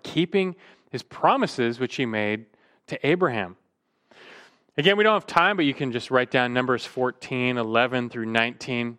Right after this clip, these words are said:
if you want to read that later. That's when Moses intercedes for the people after the rebellion with the ten spies. And God basically says, "Hey,"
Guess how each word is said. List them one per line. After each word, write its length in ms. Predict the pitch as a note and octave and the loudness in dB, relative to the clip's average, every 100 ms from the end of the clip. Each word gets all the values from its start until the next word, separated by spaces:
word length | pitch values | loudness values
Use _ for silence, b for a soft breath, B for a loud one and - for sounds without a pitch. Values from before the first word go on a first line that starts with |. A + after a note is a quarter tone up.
| _ | _
if 60 | C3+ | -4
you 60 | |
want 100 | A#2+ | -4
to 60 | G#2+ | 0
read 240 | B2 C3+ | 0 2
that 200 | B2+ A2 | 2 2
later. 340 | A2+ B2+ A#2 G#2+ b b b | 0 0 0 -4 b b b
That's 240 | F3+ G#3+ | 2 2
when 380 | B3 A#3+ D#3 C3 | 2 2 0 -4
Moses 500 | C3 C#3 E3+ F3+ E3 - | 0 2 4 2 0 -4
intercedes 1000 | F3 D#3+ - - G#3 B3 G#3 A2+ - - _ | -6 -4 -6 -6 0 2 2 0 -8 -18 _
for 400 | - - G3 B3+ | -12 0 2 4
the 100 | A3+ | 2
people 560 | - A#3+ A3+ C#3 C3+ - b b b b | 0 0 2 2 2 -4 b b b b
after 360 | D3 E3+ - F3 | 2 4 2 4
the 120 | E3 | 4
rebellion 580 | C#3+ B2 C#3 C#3+ G2+ F#2 _ _ | 2 2 2 2 -2 -6 _ _
with 140 | B2+ - | -6 -4
the 80 | |
ten 240 | C3+ D3 C#3 | -2 -2 -2
spies. 600 | - C#3 A#2+ F2+ - - _ b b b b b b b b _ - | 2 2 2 -2 -12 -18 _ b b b b b b b b _ -2
And 320 | C#3 C3 B2+ _ _ _ _ _ _ _ - | 0 0 -4 _ _ _ _ _ _ _ 4
God 340 | D#3 A3+ G3+ | 6 6 4
basically 440 | C#3 G3+ - E3 C#3+ | 4 2 2 0 2
says, 360 | - G#3 D#3 | 4 4 4
"Hey," 220 | F3 D#3+ | 2 2